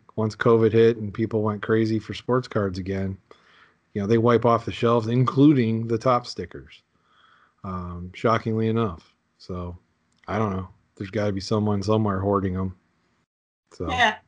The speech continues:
Speaker 2: well, soon enough, the price goes down and it all
Speaker 1: Some
Speaker 2: evens out.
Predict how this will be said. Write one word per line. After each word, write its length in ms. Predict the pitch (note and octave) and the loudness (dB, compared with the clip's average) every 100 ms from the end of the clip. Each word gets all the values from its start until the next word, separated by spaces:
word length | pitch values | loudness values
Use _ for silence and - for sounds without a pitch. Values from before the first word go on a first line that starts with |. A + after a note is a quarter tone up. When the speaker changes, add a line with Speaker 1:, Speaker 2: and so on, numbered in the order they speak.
| - | -14
Speaker 2:
well, 100 | - | -6
soon 260 | - F4+ | 2 4
enough, 520 | A#3 E3+ D3 - - - | 6 4 2 -2 -14 -16
the 80 | - | -8
price 320 | - E3 - | 0 0 0
goes 280 | E3 D3+ D3+ | -4 -4 -2
down 400 | D3 C#3+ D3+ D3+ | -2 0 0 -2
and 220 | C#3 D3+ - _ _ _ | -4 -8 -12 _ _ _
it 80 | - | -2
all 160 | E3 D3 | 0 4
Speaker 1:
Some 140 | B2 | 2
Speaker 2:
evens 260 | C3 C#3 C#3+ | 2 -2 -4
out. 320 | C#3 D3 - | -4 -4 -8